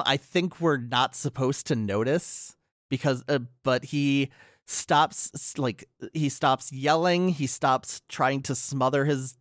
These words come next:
mother at all times. Like, I, I pre-, I'm pretty sure it's because at this point,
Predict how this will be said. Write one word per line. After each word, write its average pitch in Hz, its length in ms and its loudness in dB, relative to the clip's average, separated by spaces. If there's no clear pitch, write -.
mother 135 420 2
at 123 120 2
all 117 140 2
times. 143 680 0
Like, 120 320 0
I, 117 260 2
I 127 200 2
pre-, - 400 0
I'm 156 140 2
pretty 190 320 0
sure 185 260 2
it's 143 140 0
because 143 400 0
at 127 180 -2
this 135 220 -2
point, 143 420 -4